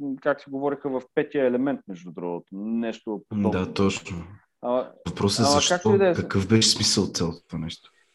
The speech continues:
Speaker 1: Еми, именно, в смисъл, по-скоро трябваше да си се придържат към това, си говорят най-малкото, което е в, помежду си, да си говорят на техния си език. Айде да предположим, че когато са сред хора,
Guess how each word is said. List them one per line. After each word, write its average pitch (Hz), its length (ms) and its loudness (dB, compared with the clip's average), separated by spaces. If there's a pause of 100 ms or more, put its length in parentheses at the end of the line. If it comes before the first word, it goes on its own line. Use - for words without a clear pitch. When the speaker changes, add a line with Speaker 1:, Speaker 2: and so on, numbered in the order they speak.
(300)
Speaker 1:
Еми, 151 340 -2
именно, 175 440 4
в 151 40 -2
смисъл, 156 540 0
по-скоро 165 500 4
трябваше 135 460 0
да 151 80 0
си - 200 -18
се - 200 -8
придържат 117 540 -4
към 101 180 -8
това, 98 220 -4
си 131 200 -10
говорят 123 520 0
най-малкото, 143 640 2
което 139 380 0
е 143 60 2
в, 131 140 0 (200)
помежду 123 560 0
си, 147 180 -6
да 143 100 -4
си 147 140 -12
говорят 135 400 -2
на 160 160 -10
техния 175 340 -4
си 165 160 -6
език. 113 260 -6
Айде 120 220 -2
да 123 140 -10
предположим, 113 600 -4
че - 180 -16
когато 120 280 -6
са 120 80 -20
сред 107 280 -10
хора, 113 340 -4